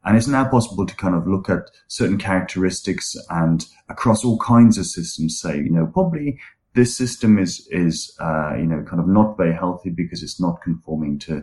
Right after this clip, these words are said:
to this kind of characteristics. Just to maybe give you a very couple, couple of small examples to, uh, make it a bit more tangible. Um, we know, for example, that in healthy systems, resources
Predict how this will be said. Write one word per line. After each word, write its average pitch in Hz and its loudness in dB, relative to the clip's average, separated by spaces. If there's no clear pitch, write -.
to - -16
this 82 -4
kind 71 -6
of - -14
characteristics. - -14
Just 131 -4
to 123 4
maybe 107 8
give 107 4
you 98 2
a - 2
very 101 4
couple, 117 2
couple 120 2
of 107 4
small 117 6
examples 95 2
to, 78 -2
uh, 82 -2
make - 2
it - -10
a - -8
bit 78 -4
more 87 0
tangible. 95 4
Um, 92 2
we 120 8
know, 127 8
for 123 2
example, 101 2
that 92 2
in 95 2
healthy 151 0
systems, 80 -4
resources 95 0